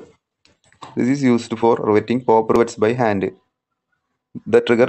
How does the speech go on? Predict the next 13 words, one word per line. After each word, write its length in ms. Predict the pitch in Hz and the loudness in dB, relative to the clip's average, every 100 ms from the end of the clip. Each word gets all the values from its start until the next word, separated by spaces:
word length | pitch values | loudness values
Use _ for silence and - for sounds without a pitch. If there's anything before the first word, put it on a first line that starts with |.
| - | 0
mechanism 400 | 131 127 123 127 131 | -2 -2 -2 -4 -4
squeezes 340 | 120 113 117 - | -2 -2 -2 0
the 60 | 120 | 2
rivet 240 | 107 104 104 104 | 2 2 0 0
and 120 | 107 143 _ - | -2 -4 _ -4
separate 380 | 107 104 113 104 143 | -2 0 -2 0 -4
the 80 | - _ _ _ _ _ 113 | -4 _ _ _ _ _ -2
mandrel 340 | 110 117 120 107 | -2 0 0 0
of 60 | 101 | 2
the 60 | 127 | 2
rivet. 200 | 101 95 - _ _ _ _ _ _ _ _ _ _ _ _ _ _ _ _ _ _ _ _ | 2 -2 -10 _ _ _ _ _ _ _ _ _ _ _ _ _ _ _ _ _ _ _ _
ഇതിലെന്ന് 260 | 120 123 117 | 0 2 2
പറയുന്നത് 360 | 104 98 120 | 2 0 -2